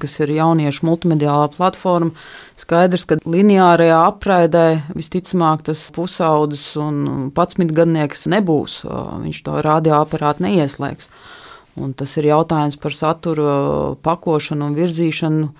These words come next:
tajos formātos un tajās vidēs, kur šie jaunieši dzīvo.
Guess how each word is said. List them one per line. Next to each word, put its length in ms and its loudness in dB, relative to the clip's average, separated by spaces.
tajos 400 2
formātos 960 2
un 240 -2
tajās 480 2
vidēs, 640 0
kur 80 -6
šie 300 -2
jaunieši 500 0
dzīvo. 460 -2